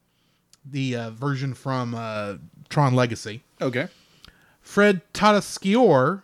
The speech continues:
Speaker 1: was additional voices here, and, uh, he played both Kevin Flynn and Clu in Kingdom Hearts Dream Drop Distance.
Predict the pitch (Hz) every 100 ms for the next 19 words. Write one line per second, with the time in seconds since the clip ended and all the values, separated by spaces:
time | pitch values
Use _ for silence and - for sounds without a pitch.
0 | _ 160 156 170 - 156 151 143 139 -
1 | 135 147 147 _ _ _ - 151 147 139
2 | - 226 - 208 175 170 170 160 - -
3 | 208 208 185 - 180 175 175 180 165 180
4 | 170 - 214 294 143 120 135 127 143 135
5 | 123 127 117 - 131 120 117 113 110 101
6 | 127 - -